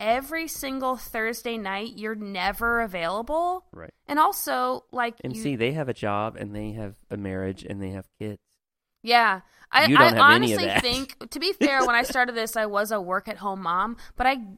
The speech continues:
Speaker 1: I seriously think most people don't understand that I work full-time, I have a part-time contracted job, I'm raising my three-year-old,
Speaker 2: Yeah.
Speaker 1: and I'm managing most of the household.
Speaker 2: Right, yeah.
Speaker 1: That's, like, my life.
Speaker 2: And, and you're doing it, yeah,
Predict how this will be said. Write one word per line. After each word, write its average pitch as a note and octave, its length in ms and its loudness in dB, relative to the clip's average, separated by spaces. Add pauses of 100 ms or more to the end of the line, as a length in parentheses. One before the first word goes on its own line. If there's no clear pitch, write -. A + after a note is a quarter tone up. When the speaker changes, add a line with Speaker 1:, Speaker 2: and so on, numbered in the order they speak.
Speaker 1:
I A3+ 160 2
seriously C4+ 460 -8
think A3+ 360 -10
most G3+ 540 -4 (320)
people G#3+ 300 -6
don't F#3+ 200 -4
understand F#3+ 480 -8
that F#3 80 -6
I F3+ 60 -2
work F#3 240 -4
full-time, F#3+ 580 -6 (160)
I - 80 -8
have G3 120 -2
a F#3+ 40 -4
part-time G#3 460 -2
contracted F#3+ 640 -6
job, E3+ 360 -2
I'm G3 220 -6
raising G#3 340 -6
my A3 100 -6
three-year-old, E3+ 920 -6
Speaker 2:
Yeah. - 280 -8
Speaker 1:
and A3 180 0
I'm A3 160 0
managing A3 500 -4
most G#3 320 -4
of G#3 60 -10
the G3 100 -6
household. F#3 640 -4 (400)
Speaker 2:
Right, E3+ 280 -2
yeah. A#2+ 220 -4 (140)
Speaker 1:
That's, A#3 280 2
like, C#4 160 0
my A#3+ 260 0
life. B3+ 340 0
Speaker 2:
And, A#2 120 -6
and A#2+ 160 -2
you're A#2+ 80 -2
doing B2 280 -2
it, A2+ 120 -6
yeah, G2+ 380 -6